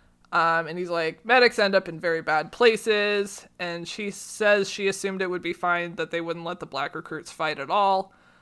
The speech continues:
Um, and he's like, "Well, we just got some new cannons and shit," and he doubts it's just for show. Um, and she's like, "Are you a doctor?"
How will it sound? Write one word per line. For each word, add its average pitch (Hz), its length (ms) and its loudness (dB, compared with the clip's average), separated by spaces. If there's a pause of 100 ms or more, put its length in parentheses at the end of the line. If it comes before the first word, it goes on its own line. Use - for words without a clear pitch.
(260)
Um, 156 280 0
and 151 120 -10
he's 175 160 -4
like, 170 240 -4
"Well, 175 220 2
we 175 100 -2
just 165 220 -12
got 190 220 0
some 175 160 -8
new 175 200 -6 (100)
cannons 175 580 -10
and 151 120 -14
shit," 156 360 -6
and 160 120 -12
he 165 140 -10
doubts 156 340 -6
it's - 160 -20
just - 240 -8
for 101 120 -14
show. 131 520 -4 (840)
Um, 151 460 -2 (920)
and 196 180 2
she's 247 260 -4
like, 240 340 4 (340)
"Are 208 160 6
you 277 360 4
a 466 80 6
doctor?" 508 760 4